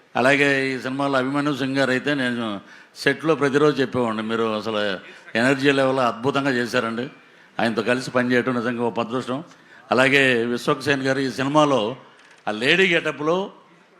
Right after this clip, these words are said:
ఫార్టీ ఎయిట్ ఫ్రేమ్స్లో ఒక ఫైట్ ఉందమ్మా, మొత్తం సినిమా అంతా ఆ ఫైట్ అంతా అదే ఫార్టీ ఎయిట్ ఫ్రేమ్స్లోనే. అద్భుతం. అది చూస్తే మటుకు ఫిదా మటుకు సినిమా మటుకు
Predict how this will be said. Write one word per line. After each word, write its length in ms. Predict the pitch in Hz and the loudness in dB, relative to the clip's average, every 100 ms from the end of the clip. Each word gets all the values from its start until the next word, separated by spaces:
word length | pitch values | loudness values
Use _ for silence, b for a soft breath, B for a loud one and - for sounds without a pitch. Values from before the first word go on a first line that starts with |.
| _ _ _ _ _ - _ - - 117 | _ _ _ _ _ -20 _ -20 -16 -4
ఫార్టీ 260 | 135 156 175 | 2 2 4
ఎయిట్ 160 | 165 | 0
ఫ్రేమ్స్లో 420 | 143 156 151 160 151 | 0 -6 -4 -4 -4
ఒక 80 | |
ఫైట్ 260 | - 147 165 | 0 -2 -2
ఉందమ్మా, 280 | 151 135 131 | -6 -6 -6
మొత్తం 340 | 127 131 156 | -8 -6 -8
సినిమా 320 | 135 135 147 | -6 -4 0
అంతా 240 | 147 143 156 | 0 -2 0
ఆ 220 | 120 127 120 | 2 2 2
ఫైట్ 200 | 131 156 | 0 0
అంతా 320 | 165 160 185 | -2 0 2
అదే 200 | 151 160 | 2 0
ఫార్టీ 320 | 139 127 143 151 | -2 -2 -2 -4
ఎయిట్ 120 | 135 | -4
ఫ్రేమ్స్లోనే. 480 | 143 127 139 131 220 - B B - | -8 -6 -6 -6 -8 -12 B B 2
అద్భుతం. 440 | 165 156 196 165 107 - - _ _ _ - | 4 4 2 2 -2 -12 -20 _ _ _ -6
అది 120 | 120 | 0
చూస్తే 380 | 135 160 190 202 | 2 4 4 4
మటుకు 480 | 185 185 185 208 202 | 2 2 0 0 -2
ఫిదా 300 | 147 143 151 | -2 -2 -2
మటుకు 300 | 143 139 170 | -4 -8 -10
సినిమా 280 | 165 135 151 | -8 -2 0
మటుకు 380 | 143 147 165 | 0 0 -2